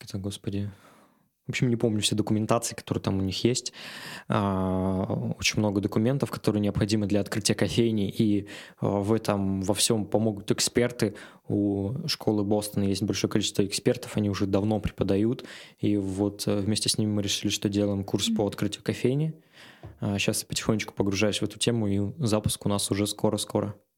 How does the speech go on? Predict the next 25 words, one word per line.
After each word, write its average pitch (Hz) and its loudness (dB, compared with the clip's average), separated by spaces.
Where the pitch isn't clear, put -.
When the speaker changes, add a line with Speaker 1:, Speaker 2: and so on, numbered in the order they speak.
Speaker 2:
Мгм. 220 2
То 240 -2
есть 233 -2
готовить 277 2
вы 240 2
не 240 0
будете 214 0
учить? - -6
Speaker 1:
А, 107 2
готовить 120 2
мы 120 2
не 120 2
будем 113 2
учить, 131 0
мы 107 2
будем, 104 2
э, 98 -4
учить, 113 0
как, 113 0
э, 95 -2
открыть 123 -2
свою 104 0
кофейню, 110 -2
нанять 101 0
людей 104 0